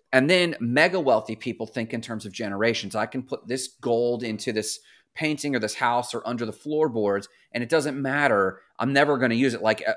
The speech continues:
like I saw in Haiti, people would live in dirt huts, but they would dig different holes and put currency in, but it wasn't for them. It was for their kids. It was literally how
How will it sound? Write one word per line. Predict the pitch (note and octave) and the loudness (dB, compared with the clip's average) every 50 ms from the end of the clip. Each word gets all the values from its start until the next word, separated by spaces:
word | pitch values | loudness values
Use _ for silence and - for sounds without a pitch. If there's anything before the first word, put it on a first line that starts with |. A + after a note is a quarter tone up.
| - | 0
like | C3 B2+ A2+ - B2 | 2 2 2 4 2
I | A#2+ | 2
saw | A#2+ - - C3+ B2 A#2+ B2 | 0 0 -2 0 0 0 0
in | - - B2 A2+ | -2 -4 -4 -4
Haiti, | A2 - D#3+ E3+ F3 D#3 A2 | -4 -2 -2 -2 -2 -2 -4
people | F2+ - C3+ B2+ - C#3 | -6 -6 -6 -6 -4 -2
would | B2 B2 A#2+ | -2 -2 -2
live | B2 B2 A#2+ | -2 -2 -2
in | A#2+ A2+ | -2 -2
dirt | G#2 B2+ A#2 G2 - | -2 -2 -2 -2 0
huts, | B2+ E3 G3+ G3+ - - _ _ _ _ _ _ | 0 0 0 0 -2 -8 _ _ _ _ _ _
but | - B2+ A2+ - | -6 -4 0 4
they | D#3 D#3 E3+ | 4 4 4
would | D#3 D#3 C#3 A2+ G2+ - | 4 0 -2 -2 -4 -4
dig | - C#3 C#3 D#3 D#3+ C3+ A2+ | -2 -2 0 0 -2 -2 0
different | - C#3 C#3 - D3 - - | 2 2 2 0 -4 -6 -8
holes | - - - G#3+ A#3 A#3 D#3+ A2+ A2+ A#2+ B2+ - - - _ _ _ _ - | -8 -2 4 4 6 6 6 4 2 -2 -4 -6 -8 -14 _ _ _ _ -4
and | - F3+ E3+ | -4 -4 -2
put | - A#3+ A#3 A#3 - | 0 0 0 0 -2
currency | - - - A3 A#3 C4 B3+ F3+ - - - A#2 G2+ F#2+ | -4 -4 -2 -2 0 -2 -2 -4 -4 -6 -6 -6 -6 -8
in, | F2 E2 E2 G2+ C3 C3+ _ _ _ _ _ _ _ _ _ - | -8 -8 -8 -8 -10 -10 _ _ _ _ _ _ _ _ _ -2
but | F#3+ F#3+ | 0 0
it | G3+ F#3+ | 2 4
wasn't | G3 G3 D#3+ G3 G3+ G3 - _ _ | 4 4 4 2 -2 -4 -6 _ _
for | - - G3+ | -14 -10 -6
them. | F#3 F#3 B3 C#4+ C#4+ - F2 - | -2 0 0 0 0 -2 0 0
It | B2+ D#3 | 2 2
was | E3 D#3 - | 2 0 -2
for | - - F3+ | -2 -2 0
their | F3 E3 | 0 0
kids. | - - - - C4 E4+ D#4+ A3+ F#3 - - - | -2 -4 -6 -4 -2 -2 -2 -2 -4 -6 -6 -2
It | - D3+ | 0 0
was | D#3+ D#3 C3+ C3+ | 2 0 0 0
literally | C#3+ G#3 A#3+ C#4 B3+ G#3+ | 0 0 2 0 0 -2
how | D#3+ - - E3 D#3 D3+ D3+ D#3 E3 F3 E3+ | -4 -4 -6 -6 -4 0 2 2 2 2 0